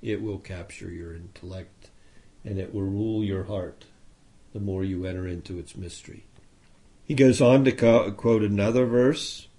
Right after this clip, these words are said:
uh, from the Bhagavatam, speaking of the, of the, of the nectar of the Bhagavatam for the liberated souls. This is from the, uh, first canto, first chapter, third verse,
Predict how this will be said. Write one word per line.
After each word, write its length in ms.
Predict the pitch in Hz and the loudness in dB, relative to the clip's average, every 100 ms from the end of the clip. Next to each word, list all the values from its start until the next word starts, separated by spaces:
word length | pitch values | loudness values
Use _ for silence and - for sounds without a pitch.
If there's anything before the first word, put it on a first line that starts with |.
| - - - - - - 180 | -20 -20 -20 -20 -20 -14 -6
uh, 280 | 107 110 | -2 0
from 260 | 104 117 104 | 0 0 0
the 100 | 101 | 0
Bhagavatam, 800 | 98 101 101 101 117 110 110 104 - - _ _ - | 0 -2 -2 -4 -4 -2 -2 -6 -12 -20 _ _ -20
speaking 500 | - - 156 143 143 | -20 2 4 6 6
of 100 | 123 | 4
the, 120 | 110 110 | 4 0
of 200 | 110 104 | -2 -2
the, 320 | 107 98 98 - _ - _ _ - - | -2 -2 -4 -10 _ -20 _ _ -20 -16
of 140 | 117 101 | -10 -6
the 80 | 98 | -4
nectar 500 | 107 156 - 165 127 | 0 0 0 2 2
of 120 | 107 | 2
the 60 | |
Bhagavatam 840 | 101 104 101 98 98 101 95 95 92 - _ _ _ | -2 -2 -2 -2 -4 -4 -2 -4 -6 -12 _ _ _
for 140 | 147 | 0
the 120 | 135 | 2
liberated 640 | 139 151 143 135 117 104 95 | 4 4 6 6 6 2 -2
souls. 720 | - 104 87 - - - - - - - - - - - | -2 0 -2 -6 -14 -18 -20 -20 -20 -20 -20 -20 -16 -10
This 160 | 104 | -6
is 140 | 120 - | -6 -4
from 240 | 131 110 | -2 2
the, 260 | 104 101 95 | 4 4 2
uh, 100 | 90 | 0
first 420 | - 131 131 - | 6 6 6 2
canto, 540 | 110 98 95 87 92 | 0 0 0 -4 -6
first 380 | - 135 175 170 | -4 0 0 -2
chapter, 520 | - 92 85 - - - - | -2 -2 -2 -8 -14 -14 -4
third 300 | 120 131 127 | 0 0 0
verse, 520 | 110 92 147 - - | 0 0 0 -6 -16